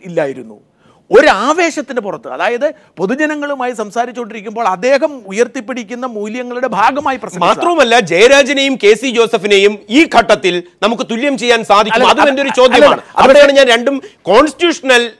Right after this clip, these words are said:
Speaker 2: ആ, ലയബിലിറ്റി
Speaker 1: അല്ല,
Speaker 2: കെ സി ജോസഫിന് ഇല്ലേ എന്നുള്ള എൻ്റെ
Speaker 1: തീർച്ച-,
Speaker 2: ചോദ്യവും
Speaker 1: തീർച്ചയായും,
Speaker 2: വരുന്നത്.
Speaker 1: തീർച്ചയായും. പക്ഷെ അതിനപ്പുറം ജയരാജൻ പറഞ്ഞത് ഒരു മാസിന്റെ മുമ്പിൽ
Speaker 2: യെസ്.
Speaker 1: നിന്ന് ആവേശം കൊണ്ട് പറഞ്ഞതാ.
Speaker 2: യെസ്.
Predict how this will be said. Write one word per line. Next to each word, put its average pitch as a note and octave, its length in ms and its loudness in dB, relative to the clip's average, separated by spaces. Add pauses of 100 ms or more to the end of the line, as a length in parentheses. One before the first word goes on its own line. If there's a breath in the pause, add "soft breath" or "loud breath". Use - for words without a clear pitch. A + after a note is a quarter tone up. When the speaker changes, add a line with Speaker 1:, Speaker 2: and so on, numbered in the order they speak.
(200)
Speaker 2:
ആ, F3+ 120 2
ലയബിലിറ്റി G3+ 920 0
Speaker 1:
അല്ല, A#3+ 120 -2
Speaker 2:
കെ F#3 180 4
സി B3+ 160 -2
ജോസഫിന് G#3+ 440 -2
ഇല്ലേ G#3+ 380 0
എന്നുള്ള G#3 340 0
എൻ്റെ F4 140 4
Speaker 1:
തീർച്ച-, - 80 -8
Speaker 2:
ചോദ്യവും A3+ 200 4
Speaker 1:
തീർച്ചയായും, A#3 180 4
Speaker 2:
വരുന്നത്. E3 220 0
Speaker 1:
തീർച്ചയായും. F#3 340 -2
പക്ഷെ F3+ 200 -6
അതിനപ്പുറം D#4 720 -2
ജയരാജൻ D4 440 0
പറഞ്ഞത് D4 300 -4
ഒരു C#4+ 180 -6
മാസിന്റെ C#4+ 600 -6
മുമ്പിൽ C4+ 260 -2
Speaker 2:
യെസ്. D4 100 -8
Speaker 1:
നിന്ന് D4 140 -8
ആവേശം E4 360 -4
കൊണ്ട് C4+ 140 -6
പറഞ്ഞതാ. G3+ 300 -4
Speaker 2:
യെസ്. A#2+ 100 -10